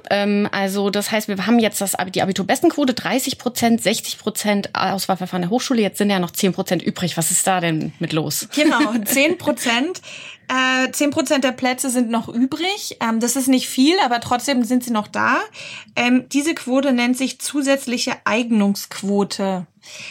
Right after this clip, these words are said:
Speaker 2: Da hört man schon, ähm, an dem Namen,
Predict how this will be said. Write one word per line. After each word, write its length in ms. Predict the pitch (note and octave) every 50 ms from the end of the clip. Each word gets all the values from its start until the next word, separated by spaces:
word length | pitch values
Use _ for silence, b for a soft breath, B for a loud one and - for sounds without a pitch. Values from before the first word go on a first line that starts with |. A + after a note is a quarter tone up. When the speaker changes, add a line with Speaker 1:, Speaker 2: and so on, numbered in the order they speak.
| B B B
Speaker 2:
Da 160 | G#3 G#3 G#3+
hört 180 | A#3+ C4 - -
man 180 | C4+ C4 C4+
schon, 380 | B3+ - C#4+ C#4 C#4 C#4+ C#4+ C4+ - -
ähm, 420 | B3 A#3+ A#3+ A#3+ B3 B3 B3+ B3 - -
an 160 | - A#3+ A#3
dem 140 | A#3 A#3 A#3
Namen, 480 | A3 G#3+ G3 G3+ A#3 C#4 D4+ D#4 D#4+